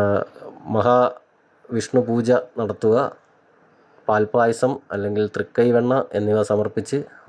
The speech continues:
പ്രാർത്ഥിക്കുക എന്നുള്ളതാണ്. ശനി, രാഹു, കേതു എന്നീ ഗ്രഹങ്ങളുടെ ദോഷയ്ക്ക്, ദോഷങ്ങൾ മാറുന്നതിനൊക്കെയായി ശനിയാഴ്ച, ആ, ഹനുമാൻ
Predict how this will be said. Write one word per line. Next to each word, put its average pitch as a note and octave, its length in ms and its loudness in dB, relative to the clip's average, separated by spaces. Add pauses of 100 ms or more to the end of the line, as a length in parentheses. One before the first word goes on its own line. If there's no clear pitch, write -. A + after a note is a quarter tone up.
പ്രാർത്ഥിക്കുക G2+ 580 -2 (300)
എന്നുള്ളതാണ്. F#2+ 520 -2 (720)
ശനി, C3 280 2 (100)
രാഹു, A#2+ 220 4 (120)
കേതു A#2 320 4 (180)
എന്നീ A2+ 220 0 (200)
ഗ്രഹങ്ങളുടെ A2+ 500 2
ദോഷയ്ക്ക്, A2 420 -2 (460)
ദോഷങ്ങൾ B2+ 340 4 (100)
മാറുന്നതിനൊക്കെയായി A#2+ 840 4 (480)
ശനിയാഴ്ച, B2+ 480 2 (1400)
ആ, A2 80 2 (1200)
ഹനുമാൻ B2+ 440 4